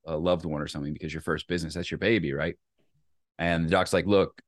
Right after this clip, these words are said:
if you're gonna do this, the first thing you have to do is you have to, I don't want any stress in your life. You have to totally just relax, because I know you've been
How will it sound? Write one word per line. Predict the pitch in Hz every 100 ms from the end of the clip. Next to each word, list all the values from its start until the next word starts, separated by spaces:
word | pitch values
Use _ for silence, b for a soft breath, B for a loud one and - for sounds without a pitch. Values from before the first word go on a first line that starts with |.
| -
if | 85
you're | 104
gonna | 147
do | 131
this, | 123 117
the | 98
first | 127
thing | 120
you |
have | 104
to | 87
do | 95
is | -
you |
have | 95 -
to, | 87 -
I | 107
don't | 120
want | 107
any |
stress | 101 101 92
in | 85
your |
life. | 71 - 101
You |
have | 95
to |
totally | 87 - 113 107
just | 95
relax, | 90 82 60 - -
because | 92 92
I |
know | 104 131 120
you've | 104 95
been | 95 85 82